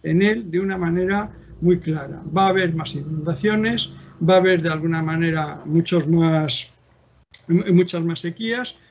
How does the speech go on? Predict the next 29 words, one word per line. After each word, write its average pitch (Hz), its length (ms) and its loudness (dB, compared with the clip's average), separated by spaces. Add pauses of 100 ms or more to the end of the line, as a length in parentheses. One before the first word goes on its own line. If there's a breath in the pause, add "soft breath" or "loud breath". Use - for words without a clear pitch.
(100)
vamos 196 260 0
a 196 100 -2
tener 175 360 0
dificultades 160 880 -2
para 156 320 -6
mantener 160 720 0 (320 loud breath)
los 160 240 2
niveles 165 460 4
de 156 100 -2
alimentación 156 840 -2
y 175 100 2
vamos 170 360 2
a 165 80 -2
ver 196 340 2
cómo 196 400 2 (220)
tendremos 175 460 2
que 185 180 -2
aunar 175 640 0 (120)
desarrollo 170 640 -2
social 170 480 -2
y 160 60 2
económico 160 720 -2
de 147 140 -6
todos 185 300 0
los 180 140 0
países 170 460 -2
de 180 100 2
la 185 160 0
cuenca 185 440 0